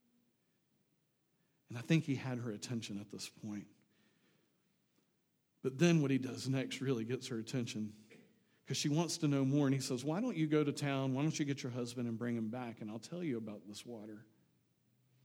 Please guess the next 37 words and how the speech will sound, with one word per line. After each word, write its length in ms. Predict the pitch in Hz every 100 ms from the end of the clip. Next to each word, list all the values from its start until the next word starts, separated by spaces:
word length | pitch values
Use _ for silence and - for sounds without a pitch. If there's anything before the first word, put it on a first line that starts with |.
| _ _
And 120 | 127
she 100 | 135
says, 240 | 123 123 117
"Well, 240 | 127 123 - - _ _ _ _ _ _ _ -
I 60 |
don't 160 | 139 127
have 140 | 131
a 60 | 120
husband." 440 | 101 110 - 110 110 - _ _ _ _ _ _ _ _ -
And 100 | 127
then 80 | 123
Jesus 360 | 143 147 117
stops 360 | - 131 123 -
her 100 | 120
cold 240 | - 127
in 60 | 123
her 80 | 123
tracks. 320 | 120 113 -
He 60 |
says, 220 | 123 120 110
"You're 120 | 113
right. 320 | 135 139 120 - _ _ _ _ _ _ _ _ _ _
You've 140 | - 131
actually 300 | 160 - 120
had 120 | 117
five 320 | 143 147 160
husbands, 480 | 120 107 104 110 110
and 100 | 123
the 80 | 123
man 300 | 127 143 147
you're 160 | 147
with 220 | 143 135 131
now 320 | 147 156 151
isn't 240 | 156 165
even 240 | 170 185 165
your 140 | 117
husband." 460 | 101 101 - 104